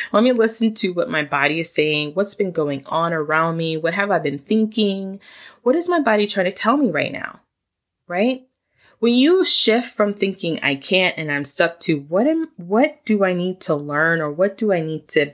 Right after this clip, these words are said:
be aware of?" man, it opens up your possibilities of seeing something completely different. And it automatically shifts you out of feeling stuck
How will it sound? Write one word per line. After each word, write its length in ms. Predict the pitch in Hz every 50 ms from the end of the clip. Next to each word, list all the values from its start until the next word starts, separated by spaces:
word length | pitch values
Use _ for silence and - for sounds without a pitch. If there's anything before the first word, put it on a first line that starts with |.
| _ _
be 160 | - 175 165 -
aware 560 | - 151 147 143 139 143 139 139 160 185 -
of?" 440 | - 233 247 262 277 285 277 - _ _ _ _ _ _ _ _ _ _ _ _
man, 580 | 196 202 214 226 233 214 190 160 151 151 - - _ _ _ _
it 140 | - 139 135
opens 360 | - 165 165 170 - 156 147 139
up 220 | 143 135 - -
your 80 | 143 135
possibilities 880 | - - 135 135 135 - 139 135 139 135 135 135 131 135 135 139 135
of 80 | 135 131
seeing 340 | - - - - - - 139
something 580 | 135 - 143 135 - - 76 - - - - _
completely 480 | - - 143 135 - 143 - - - -
different. 420 | - - - - - - - - - - - - - - - _
And 140 | 180 180
it 260 | 180 156 - - _ _ _ _ _ _ _ _ _ _ _ _ _
automatically 760 | - 240 262 269 254 240 202 170 147 139 135 - - 143 143
shifts 360 | - - - 151 147 - -
you 180 | 143 139 135 - _
out 200 | - 147 147 147
of 160 | 151 147 143 -
feeling 400 | - 156 151 147 143 135 139 139
stuck 520 | - - - - 156 202 240 - - _